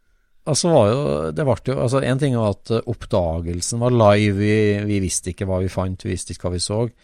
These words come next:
Men også, det som også var veldig live, det var jo det med liksom den der grublinga fra at, eh, vi trenger jo ikke noe flere prosjekt, og den, eh, hva skal vi egentlig med den til at den her må vi kjøpe, og at vi, til vi kjøpte den, og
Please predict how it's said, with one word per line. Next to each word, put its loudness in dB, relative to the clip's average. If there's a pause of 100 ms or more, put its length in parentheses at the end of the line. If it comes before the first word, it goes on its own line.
(680)
Men -2
også, -2
det -2
som -4
også -6
var 2
veldig 2
live, 2
det 0
var 2
jo 0
det 0 (100)
med -2
liksom -4
den -2
der -2 (100)
grublinga -2
fra -4
at, -16
eh, -2
vi -4
trenger -4
jo -8
ikke -8
noe -4
flere -2
prosjekt, -2
og -4
den, -4
eh, -4
hva -4
skal -4
vi -2
egentlig -6
med -4
den -4
til 0
at -10
den -2
her -2
må 0
vi 4
kjøpe, -2
og -4
at -8
vi, 0 (160)
til -2
vi -2
kjøpte -4
den, -4
og -2